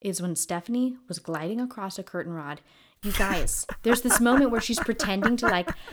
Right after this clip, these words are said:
Speaker 1: hike over a curtain rod so that she doesn't have to cross the tape line that her sister made. And it is so obvious that someone is, like, pulling her from the other side. And then D J pulls the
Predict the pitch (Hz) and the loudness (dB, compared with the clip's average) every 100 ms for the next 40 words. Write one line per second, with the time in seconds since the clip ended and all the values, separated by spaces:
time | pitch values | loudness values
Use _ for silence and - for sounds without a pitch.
0 | - - 208 226 208 196 220 220 202 202 | 2 6 6 6 2 2 2 2 0 -2
1 | 185 202 208 214 - 180 - 180 175 180 | -2 -2 -2 -4 -6 -6 -6 -2 0 0
2 | 190 185 - 180 151 160 - 175 165 151 | -4 -6 -6 -4 -4 -4 -6 -6 -6 -8
3 | 185 180 170 175 - 165 - 190 190 196 | -8 -6 -6 -8 -8 -8 -6 -4 -2 -4
4 | - - - 214 226 214 190 - - - | -6 -18 -6 0 2 4 0 -2 -6 -2
5 | 156 208 226 196 135 160 202 202 165 - | -2 0 0 -2 -2 -2 -2 0 0 0
6 | 175 - - 185 196 196 165 165 - - | -4 -2 0 0 0 0 -2 -4 -6 -12
7 | 151 165 180 180 180 160 151 147 151 151 | -6 -4 -4 -4 -4 -4 -4 -6 -8 -8
8 | 139 151 170 - - 185 180 180 180 180 | -8 -6 -8 -10 -8 -4 -2 -4 -2 -2
9 | 175 - 165 180 175 175 156 | -2 -2 0 -2 -4 -2 -2